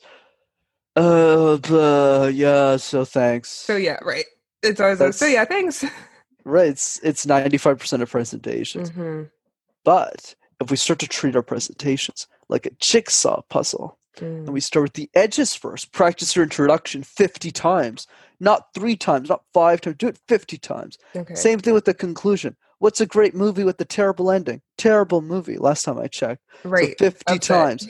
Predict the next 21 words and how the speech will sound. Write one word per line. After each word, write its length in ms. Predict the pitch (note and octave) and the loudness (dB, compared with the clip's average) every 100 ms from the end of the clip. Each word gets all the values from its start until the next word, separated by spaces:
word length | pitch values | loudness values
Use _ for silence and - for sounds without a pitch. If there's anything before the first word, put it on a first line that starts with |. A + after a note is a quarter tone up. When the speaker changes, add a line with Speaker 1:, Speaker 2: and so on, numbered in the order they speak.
| - - | -16 -10
Speaker 1:
the 80 | |
conclusion. 580 | F#3 D3 - D#3 - - _ | -6 -6 -2 -4 -4 -12 _
Speaker 2:
<laughs> 40 | _ _ | _ _
Mm-hmm. 180 | F#3 F3+ | -10 -6
Speaker 1:
Two 220 | F3 G3+ | 0 2
hours 280 | A#3 A3 G3 | 4 4 2
of 120 | D#3 | -2
practice 400 | - D#3 D3 - | 2 2 2 -4
will 80 | C3 | -14
change 320 | - C#3+ C3 | -10 -8 -8
your 100 | B2 | -8
life. 260 | A2+ A2+ A#2 | -2 -2 -2
And 100 | - | -4
in 60 | C#3 | -2
the 60 | C#3 | 0
context 500 | F3 F3 G3 - C#3+ | 2 2 0 -4 -8
of 100 | - | -4
energy, 600 | - E3 A3+ - - - - _ _ _ - | 0 2 0 -2 -12 -16 -18 _ _ _ -2
when 160 | C#3+ | 0
somebody 320 | C#3+ F3+ F3+ F3 | 2 2 2 0
looks 600 | B2+ E3+ - - - | 2 0 0 -6 -6